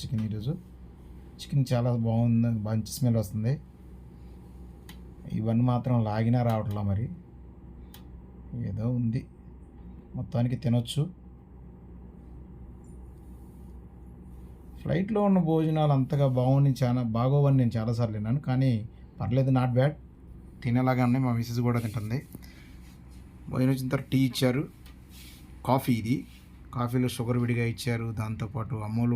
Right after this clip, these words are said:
వాళ్ళ మిల్క్ ఇచ్చారు. ఇవి మనమే అన్నిటినీ కూడా కలుపుకొని మనకు నచ్చిన విధంగా షుగర్ ఎక్కువ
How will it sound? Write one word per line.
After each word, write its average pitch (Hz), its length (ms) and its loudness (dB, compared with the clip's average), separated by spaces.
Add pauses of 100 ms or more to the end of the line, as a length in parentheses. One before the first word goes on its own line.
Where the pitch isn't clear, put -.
వాళ్ళ 110 200 -2 (640)
మిల్క్ 117 360 -2
ఇచ్చారు. 107 420 -4 (500)
ఇవి 113 120 -4 (100)
మనమే 135 300 4 (640)
అన్నిటినీ 123 460 0
కూడా 113 140 -2 (120)
కలుపుకొని 123 500 -4 (1200)
మనకు 107 240 -4
నచ్చిన 107 300 -4
విధంగా 113 360 -2
షుగర్ 107 460 -6
ఎక్కువ 104 180 -10